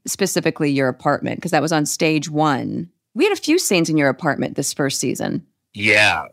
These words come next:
Speaker 2: I was so happy when I got an apartment. <laughs>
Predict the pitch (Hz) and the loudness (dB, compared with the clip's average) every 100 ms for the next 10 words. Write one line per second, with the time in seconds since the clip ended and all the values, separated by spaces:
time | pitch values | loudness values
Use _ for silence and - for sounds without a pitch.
0 | - 104 160 - 120 120 - 139 131 107 | -4 -4 -2 -2 2 2 2 -2 0 0
1 | 95 92 90 - 98 120 139 - _ - | 0 -2 -4 -2 -2 0 -6 -6 _ -20
2 | - - - | -20 -20 -10